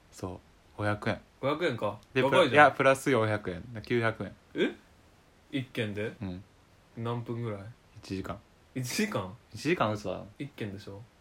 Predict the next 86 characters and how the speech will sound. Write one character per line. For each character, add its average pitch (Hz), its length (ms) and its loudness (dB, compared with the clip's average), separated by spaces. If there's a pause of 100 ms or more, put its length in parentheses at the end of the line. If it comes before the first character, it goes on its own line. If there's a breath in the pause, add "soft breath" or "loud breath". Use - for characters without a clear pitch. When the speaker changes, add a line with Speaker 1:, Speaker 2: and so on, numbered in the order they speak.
Speaker 1:
い-、 139 120 -4 (520)
配 170 240 -2
達 185 160 -6
終 180 80 2
わ 185 160 4
る 208 100 0
ま 180 140 -2
で、 - 100 -12
俺 123 180 0
は 143 60 -2
道 123 180 -4
迷 170 100 2
っ 175 40 0
た - 120 -4
り 92 80 -6
し - 40 -10
た - 80 -6
か 87 80 -4
ら 87 80 -4
な。 87 60 -8
Speaker 2:
あ 87 60 -10 (840)
あ。 107 40 -8
Speaker 1:
そ 113 120 -8
れ 113 140 -6
申 - 20 -8
し - 80 -12
訳 - 140 -8
な 98 60 -6
か 90 60 -8
っ - 100 -8
た - 80 -16
け 92 80 -6
ど。 85 100 -4
Speaker 2:
め 104 120 -6
っ 110 40 -6
ち 147 160 -6
ゃ 143 40 -2
い 143 140 -4
い - 20 -8
じ 101 80 -12
ゃ 95 40 -14
ん。 - 20 -16 (400)
Speaker 1:
多 147 80 4
分、 113 320 -2 (500)
で 117 100 -2
も 110 80 6
あ 110 80 6
れ 147 80 6
よ、 190 80 6
だ、 180 160 4 (280)
さ、 92 220 -4
そ - 100 -6
れ 123 180 -2
な 131 120 -4
ん 120 60 -4
か 101 60 -6
よ 110 120 -2
く 110 80 -4
言 101 100 0
わ 101 60 0
れ 107 80 0
る 107 100 -2
け 98 80 -6
ど 87 80 -6
さ、 87 220 -10 (640)
箱、 120 420 -2
Speaker 2:
う 117 40 -8
ん。 110 40 -6
Speaker 1:
今 120 180 0
自 107 120 -4
分 113 120 -4
が 113 80 0
い - 40 2
る 113 40 -2
と 117 120 -2
こ - 80 -10
か 98 100 -2
ら 90 220 -4 (260)
Speaker 2:
う 101 680 -16
ん。 110 40 -10
Speaker 1:
店 101 200 -6
ま 98 120 -4
で 87 100 -8
行 87 80 -8
っ - 40 -20
て、 98 400 -4